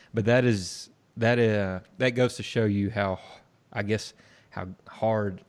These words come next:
it is to come back from being bad at golf, how hard P G A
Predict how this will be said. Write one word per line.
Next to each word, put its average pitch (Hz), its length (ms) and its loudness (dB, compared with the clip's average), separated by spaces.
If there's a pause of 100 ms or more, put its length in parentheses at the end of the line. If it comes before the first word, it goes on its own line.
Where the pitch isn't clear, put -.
it 104 140 -4
is 101 180 0
to - 80 -14
come 95 220 -6
back 92 320 -4
from 95 220 -6
being 98 200 -2
bad 92 220 -2
at 92 80 -8
golf, 90 320 -8
how 101 160 -2
hard 98 360 -2 (160)
P 113 140 -4
G 98 160 -4
A 95 100 -2